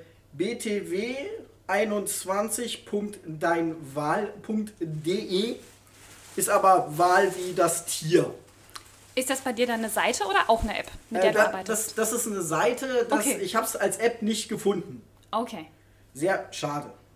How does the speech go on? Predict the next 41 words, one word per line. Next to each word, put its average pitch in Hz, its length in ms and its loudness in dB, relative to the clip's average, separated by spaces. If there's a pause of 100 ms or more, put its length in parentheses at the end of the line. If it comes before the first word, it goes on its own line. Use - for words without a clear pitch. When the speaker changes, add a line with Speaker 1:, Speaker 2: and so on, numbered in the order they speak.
Speaker 1:
Aber 190 260 6
auch - 140 0
die 170 120 -2
Seite 185 300 0
macht 185 240 -4
mir 170 120 0
erstmal 180 320 -2
einen 170 100 -2
ganz 170 300 -4 (360)
ordentlichen 196 380 2
Eindruck. 220 400 2
Es 180 160 -2
wird 180 100 -2
auch 180 100 -2
viel 180 140 -2
erklärt, 180 400 0
das 156 140 -8
ist 156 100 -14
ganz 147 220 -8
gut. 139 240 -4 (640)
So, 156 240 -2
wie 180 100 2
haben 214 160 4
wir 214 100 -2
das 185 180 2
vor? 302 300 6
Wir 175 180 2
werden 175 160 0
das 170 160 0
so 214 160 -2
machen, 196 340 -2
dass 160 300 -4
wir 151 160 -2
beide 185 380 0
mit 170 260 -6 (260)
den 156 240 -2
jeweiligen, 147 880 -6 (680)
äh, - 40 -8
Anbietern 160 840 -6
sozusagen 135 340 -10
anfangen 214 680 0